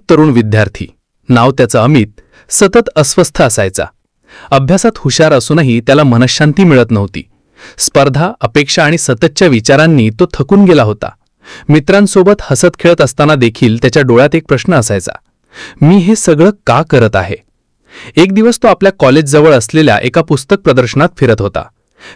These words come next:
तिथेच त्याला एक पुस्तक दिसलं, बौद्ध धम्मदेसना, विद्यार्थ्यांसाठी व सामान्य जनांसाठी. पुस्तक उघडल्यावर त्याला बुद्धांच्या शब्दांतून एक ओळ वाचायला मिळाली, "मन हेच आपल्या साऱ्या दुःखांचं मूळ आहे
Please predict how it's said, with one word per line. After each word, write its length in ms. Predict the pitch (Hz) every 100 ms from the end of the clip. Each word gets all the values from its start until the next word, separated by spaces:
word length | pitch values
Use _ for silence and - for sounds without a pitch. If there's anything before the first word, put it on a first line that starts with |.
| -
तिथेच 300 | 180 226 -
त्याला 180 | 175 185
एक 80 | 208
पुस्तक 260 | 160 - 165
दिसलं, 340 | 123 104 101 - _ _ _
बौद्ध 440 | 117 135 190 180 226
धम्मदेसना, 680 | 147 147 131 117 - 92 - _ _ - - 127
विद्यार्थ्यांसाठी 840 | 139 156 202 220 202 180 143 190
व 120 | 202
सामान्य 520 | 202 123 120 135 165
जनांसाठी. 640 | 160 127 110 107 104 - - _ _ _ - - -
पुस्तक 280 | 147 - 175
उघडल्यावर 600 | 151 127 147 147 135 175
त्याला 200 | 170 160
बुद्धांच्या 560 | 127 117 120 160 202 202
शब्दांतून 680 | - 123 123 165 185 123 117
एक 180 | 160 -
ओळ 180 | 147 160
वाचायला 360 | 143 - 120
मिळाली, 320 | 110 101 90 76 _ _ _ _ - _
"मन 400 | 123 123 170 233 240
हेच 260 | - 180 190
आपल्या 240 | 147 139
साऱ्या 280 | 139 127 123
दुःखांचं 600 | 131 113 113 143 143 156
मूळ 240 | 123 120 117
आहे 320 | 110 123